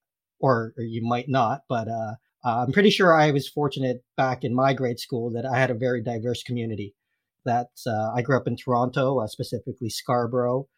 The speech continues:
Uh, shout out to all those people listening in from Scarborough, East End. Mobeen, I think you're,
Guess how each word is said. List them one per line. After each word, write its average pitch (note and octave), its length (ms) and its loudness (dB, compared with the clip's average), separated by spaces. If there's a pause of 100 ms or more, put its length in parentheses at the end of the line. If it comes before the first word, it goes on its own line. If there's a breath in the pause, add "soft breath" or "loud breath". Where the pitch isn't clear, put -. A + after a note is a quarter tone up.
(320)
Uh, G#2+ 160 0
shout B2 260 4
out B2 140 2
to B2+ 120 2
all B2 220 4
those A#2 240 0
people A#2 320 -2
listening A2+ 320 -4
in A#2+ 240 -4
from A#2 220 -2
Scarborough, B2 880 2
East B2+ 260 -4
End. A#2+ 380 -2 (100)
Mobeen, A#3+ 320 6
I A#3+ 120 8
think C4 220 2
you're, C#4 240 0